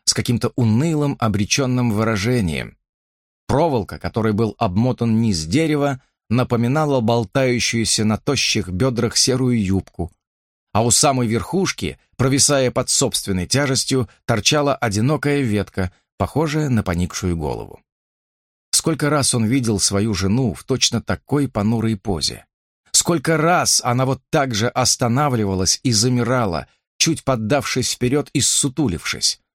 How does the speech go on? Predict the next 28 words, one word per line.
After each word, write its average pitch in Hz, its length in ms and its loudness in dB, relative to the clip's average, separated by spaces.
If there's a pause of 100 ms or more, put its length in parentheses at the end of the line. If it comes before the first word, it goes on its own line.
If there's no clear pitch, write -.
(260)
Дома 151 420 0
ли, 135 100 0
в - 80 -4
саду 135 560 2 (240)
или 175 200 4
даже 151 280 0
в 135 60 0
магазине, 120 680 2
когда 98 240 0
они 92 180 2
ездили 95 400 0
в 73 80 -6
город 101 320 -2
за 90 100 -2
покупками. - 640 -8 (600)
Она 113 200 0
показывала 117 560 -2
всем 139 340 0
своим 117 340 0
видом, 95 420 0
будто 104 340 -2
жизнь 107 580 0
к - 100 -18
ней 87 240 0
особенно 123 600 0
жестока 104 600 -2
и 78 80 -6
несправедлива, 92 840 0